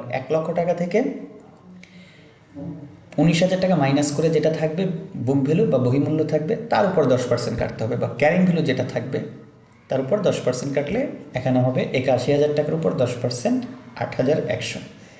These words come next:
তাহলে দেখো, সরল রৈখিক এবং কমলা সমান যে পদ্ধতিতে অবচয়ের পরিমাণটা কিন্তু ভিন্ন হয়েছে।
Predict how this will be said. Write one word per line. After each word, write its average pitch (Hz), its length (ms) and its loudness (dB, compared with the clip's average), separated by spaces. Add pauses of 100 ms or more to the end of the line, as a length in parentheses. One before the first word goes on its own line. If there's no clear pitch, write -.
(640)
তাহলে 143 200 4
দেখো, 147 320 2
সরল 185 400 2
রৈখিক 185 320 2
এবং 151 240 4
কমলা 127 280 4
সমান 185 340 0
যে 131 220 0
পদ্ধতিতে 123 460 -2
অবচয়ের 113 500 2
পরিমাণটা 117 400 0
কিন্তু 175 240 -2
ভিন্ন 113 320 2
হয়েছে। - 320 -4